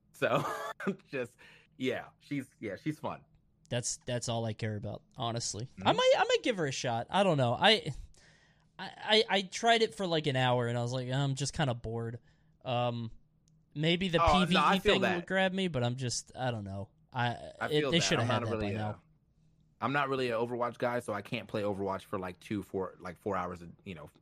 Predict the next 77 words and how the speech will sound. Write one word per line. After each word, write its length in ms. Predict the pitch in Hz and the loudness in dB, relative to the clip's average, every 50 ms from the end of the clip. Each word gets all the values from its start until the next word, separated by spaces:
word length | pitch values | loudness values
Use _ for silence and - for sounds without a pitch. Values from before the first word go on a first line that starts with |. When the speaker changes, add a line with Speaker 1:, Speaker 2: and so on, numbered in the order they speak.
| _ 95 | _ -2
Speaker 1:
I 100 | 104 - | -2 0
can't 200 | - 180 123 107 | 0 0 0 2
play 180 | - 131 120 117 | 0 0 0 0
Overwatch 460 | - - 123 127 123 123 117 110 - | -4 0 0 4 4 4 2 2 0
more 140 | 120 117 113 | 0 0 0
than, 80 | 104 101 | 0 -4
like, 160 | 95 92 _ | -8 -8 _
three 160 | 113 107 98 | -4 -2 -2
hours, 220 | 87 87 85 85 | -2 -4 -6 -8
to 60 | 85 85 | -12 -14
be 120 | 82 87 | -10 -8
honest. 300 | 90 90 90 87 82 - | -8 -8 -8 -10 -14 -12
And 80 | 147 139 | -8 -2
then 80 | 180 233 | 2 4
it's 60 | 262 | 4
like, 60 | 262 | 6
Speaker 2:
Yeah. 120 | 214 156 127 | 6 4 4
Speaker 1:
"All 60 | 113 | 2
right, 100 | 82 78 | -2 -6
it's 100 | 85 87 | -8 -8
time 220 | 107 92 87 82 | -8 -8 -8 -8
to 60 | 76 76 | -12 -14
go." 180 | 73 73 80 _ - _ _ _ _ _ _ _ | -14 -16 -16 _ -20 _ _ _ _ _ _ _
So 340 | _ - 82 78 78 73 - _ _ _ _ _ _ _ _ _ _ - | _ -12 -10 -10 -10 -12 -14 _ _ _ _ _ _ _ _ _ _ -2
I, 140 | 139 143 143 | -2 0 0
I 40 | 139 | -2
feel 180 | 139 - 139 117 | 0 2 2 2
you 140 | 110 95 | 2 0
on 80 | 87 82 | -4 -6
that 140 | 78 80 80 _ | -12 -16 -16 _
for 120 | - 90 | -14 -12
sure. 100 | - 180 | -4 -2
Speaker 2:
There 140 | 214 262 294 | 0 0 0
are 40 | 269 | 0
just 220 | 254 277 226 - | -4 -4 -4 -2
so 160 | - 247 254 | 0 0 0
many 180 | 240 240 233 196 | 0 -2 -4 -4
games 380 | 143 147 147 151 180 190 156 | -4 -2 -2 -2 -2 -4 -6
to 100 | 139 143 | -6 -8
play 300 | 123 - - 135 135 143 | -10 -6 -4 -2 -2 -2
now 220 | 135 120 113 113 113 | -2 -4 -6 -6 -8
too. 240 | 113 - 147 135 123 | -8 -8 -8 -6 -6
It's 120 | 117 - | -6 -6
so 220 | - - 175 180 | -4 -2 -2 -2
oversaturated 960 | 131 139 143 165 151 131 - - 123 123 131 - - 131 123 120 113 120 110 - | -2 -4 -6 -6 -6 -6 -4 -4 -2 -2 -2 -4 -4 -4 -6 -4 -6 -8 -8 -10
that, 180 | 120 - - | -12 -12 -10
like, 200 | 113 113 113 - | -10 -12 -10 -8
I 100 | 107 117 | -10 -12
can't, 640 | 117 - - - 143 135 131 135 131 127 123 123 - _ - | -12 -12 -10 -8 -6 -4 -2 -2 -2 -2 -4 -6 -10 _ -8
I 120 | 127 123 | -8 -8
don't 140 | 120 110 110 | -8 -8 -10
know. 200 | 107 107 107 107 _ _ _ _ _ _ _ _ _ _ | -10 -12 -12 -14 _ _ _ _ _ _ _ _ _ _
It, 160 | 156 165 160 | -2 -2 -2
you 160 | 170 185 208 | 0 -2 -2
really 300 | 214 214 202 208 214 214 | 0 2 2 4 4 4
gotta 180 | 196 190 165 156 | 4 4 4 6
have 160 | 160 156 147 | 4 4 2
something 220 | - - 139 135 | 0 -4 -6 -6
special. 300 | 131 - - 123 117 - 120 | -6 -4 -6 -6 -4 -6 -8
And 40 | 110 | -10
the 60 | 117 | -6
first 300 | - 170 175 165 - - | -6 -6 -6 -4 0 0
Overwatch 440 | 156 147 156 151 139 135 131 123 120 | 0 0 0 0 2 2 2 2 0
game 200 | 135 120 113 113 | -4 -6 -6 -6
was 120 | 113 113 | -8 -6
really 220 | 127 135 131 123 | -6 -4 -4 -4
special, 340 | 117 - - 127 127 - 165 | -6 -4 -4 -6 -4 -4 -6
and 80 | 135 117 | -6 -4
this 160 | 113 110 - | -6 -6 -6
one 120 | 120 113 | -6 -6
just 180 | 110 107 107 - | -6 -8 -10 -8
feels 200 | - 113 110 - | -8 -8 -8 -8
like 100 | - 107 | -10 -14
the 80 | _ - | _ -18
first 280 | - - - - - - | -18 -16 -18 -14 -14 -14
Overwatch, 360 | - - - - - 123 - - | -14 -14 -14 -14 -14 -14 -14 -14
so 140 | - - | -14 -14